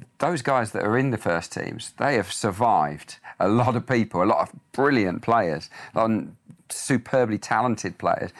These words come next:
They've held them off, and they've held them off because they're tough. And you, and you've got to, you've got to be re-, seriously mentally tough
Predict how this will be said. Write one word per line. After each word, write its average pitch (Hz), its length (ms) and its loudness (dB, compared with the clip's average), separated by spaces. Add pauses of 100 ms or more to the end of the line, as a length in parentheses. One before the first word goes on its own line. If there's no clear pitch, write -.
(540)
They've 147 120 -2
held 143 260 0
them 185 120 -2
off, 156 320 -2 (520)
and 104 80 0
they've 107 80 -2
held 143 180 0
them 104 140 2
off 92 180 0
because 87 260 -6
they're 90 80 -6
tough. - 380 -6 (240)
And 95 160 -4
you, 92 120 0
and 92 120 -2
you've 90 140 -2
got 101 160 0
to, 92 80 -4
you've 92 180 -4
got 101 100 2
to 80 40 -2
be 90 100 -4
re-, 98 280 -2
seriously 101 580 0
mentally 92 480 -2
tough 85 380 -6